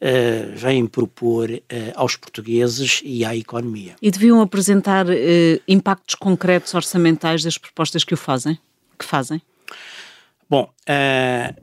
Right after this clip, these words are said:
Speaker 1: eh, espero u-, um dia chegarmos a esse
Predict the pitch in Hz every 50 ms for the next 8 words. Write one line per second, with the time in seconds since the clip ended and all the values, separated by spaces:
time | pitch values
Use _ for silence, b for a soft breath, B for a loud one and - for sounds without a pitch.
0 | - - 156 147 135 127 127 - - - - - - - - - - 175 165 160
1 | 160 156 151 139 127 120 131 156 - - 151 - - 165 151 - - _ _ _
2 | _ _ - 190 147 165 - - 143 143 131 120 117 131 147 156 156 151 143 123
3 | - - - 127 127 135 139 139 131 127 127 120 110 - - - - 135 127 131
4 | 135 139 135 - - - - 139